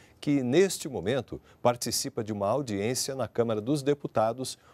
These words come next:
onde atualiza a situação nacional do covid dezenove.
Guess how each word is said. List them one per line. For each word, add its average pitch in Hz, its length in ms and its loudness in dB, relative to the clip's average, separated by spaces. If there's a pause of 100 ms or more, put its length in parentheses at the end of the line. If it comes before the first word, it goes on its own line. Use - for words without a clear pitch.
onde 95 240 0
atualiza 139 580 2
a 135 40 -4
situação 127 540 -2
nacional 127 580 0
do 123 140 -2
covid 117 580 0
dezenove. 80 800 -2